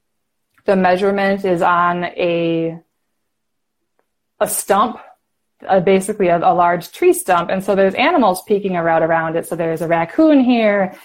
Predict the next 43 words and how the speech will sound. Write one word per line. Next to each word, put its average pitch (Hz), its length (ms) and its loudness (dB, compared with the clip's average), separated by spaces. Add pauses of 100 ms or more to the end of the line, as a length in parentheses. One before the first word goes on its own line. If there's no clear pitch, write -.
(120)
and 202 120 -4
a 202 40 -2
woodpecker 214 500 0
here 214 240 2
and 196 100 -2
a 185 60 -2
squirrel 233 420 0
here. 226 240 0
So 208 160 -2
the 214 100 0
kids 220 300 0
go 262 200 4
and 226 80 2
they 214 80 0
can 214 140 -4
see, 220 140 -2
"How 214 200 2
tall 370 300 0
am 202 200 0
I 196 360 -2 (240)
this 370 200 0
time 196 400 -2
compared 196 480 0
to 190 60 2
where 185 160 2
the 175 100 2
animal 214 460 0
is?" 165 420 0
So, 180 320 2 (260)
like, 190 100 -4
I 190 60 0
have 190 160 2
a 190 40 -14
photo 196 280 2
where 185 180 0
I'm 196 300 -2
measuring 196 400 2
myself 196 540 0
at 175 160 -8
the 180 60 -8
selfie 208 680 -2
so 202 180 -8
that 170 300 -6